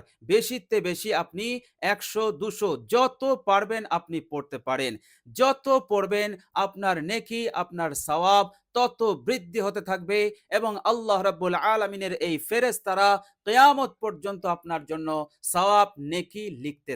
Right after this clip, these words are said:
থাকবে। যতবার পড়বেন ফেরেশতাদের সংখ্যা তত বৃদ্ধি পাবে এবং কিয়ামত পর্যন্ত তাদের একটাই কাজ হবে আপনার হয়ে নেকি সওয়াব লেখা। বলুন সুবহানাল্লাহ।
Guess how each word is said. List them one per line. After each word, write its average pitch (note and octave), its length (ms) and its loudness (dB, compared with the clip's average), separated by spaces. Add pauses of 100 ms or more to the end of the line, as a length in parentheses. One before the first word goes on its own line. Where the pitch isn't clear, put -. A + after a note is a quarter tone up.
(120)
থাকবে। B2 300 -6 (420)
যতবার A3 680 4 (120)
পড়বেন A#3 340 -2 (280)
ফেরেশতাদের G#3+ 600 0 (120)
সংখ্যা G3 320 -2 (140)
তত D#3+ 200 -2 (160)
বৃদ্ধি A3 320 -6
পাবে G#3+ 300 2 (300)
এবং G3 200 -2 (160)
কিয়ামত G#3+ 420 0 (100)
পর্যন্ত F3+ 420 -6 (140)
তাদের E3 200 -2 (220)
একটাই B3+ 360 2 (120)
কাজ G3 120 2 (100)
হবে F3 200 -4 (340)
আপনার D#3 440 -4 (100)
হয়ে D3+ 160 -2 (140)
নেকি F#3 340 -8 (180)
সওয়াব D#3 420 2 (440)
লেখা। B2+ 420 0 (180)
বলুন D#3+ 280 -4
সুবহানাল্লাহ। B2 1040 -2